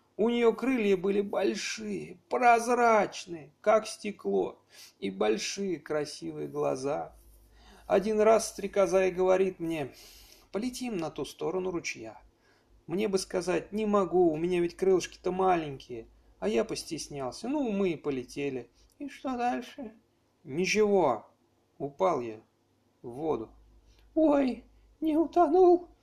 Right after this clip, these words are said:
"Ну нет, как видишь, лето было. Вылез я на берег, на солнышко, быстро обсушился,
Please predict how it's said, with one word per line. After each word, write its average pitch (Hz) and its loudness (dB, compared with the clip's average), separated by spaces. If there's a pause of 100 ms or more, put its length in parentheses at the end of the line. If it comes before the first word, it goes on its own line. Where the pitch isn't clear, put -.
(140)
"Ну 240 -2
нет, 202 2
как 170 -4
видишь, 135 -6
лето 170 2
было. 143 -4 (340)
Вылез 214 0
я 156 -2
на 151 -4
берег, 143 -4
на 143 -2
солнышко, 156 -2
быстро 156 0
обсушился, 170 -4